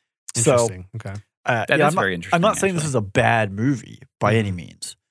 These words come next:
Speaker 1: especially since, again, like we're saying, this is establishing the mold.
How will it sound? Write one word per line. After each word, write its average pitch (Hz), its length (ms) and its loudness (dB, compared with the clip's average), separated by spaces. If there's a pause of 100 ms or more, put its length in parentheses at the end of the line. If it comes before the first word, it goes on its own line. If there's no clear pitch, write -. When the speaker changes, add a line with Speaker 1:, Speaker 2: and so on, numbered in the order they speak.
(380)
Speaker 1:
especially 135 460 0
since, 117 260 -2
again, 104 300 0
like 101 160 -4
we're 113 100 0
saying, 98 260 -2
this 104 120 -4
is 123 200 -2
establishing 113 840 0 (160)
the 95 80 -2
mold. 87 680 -4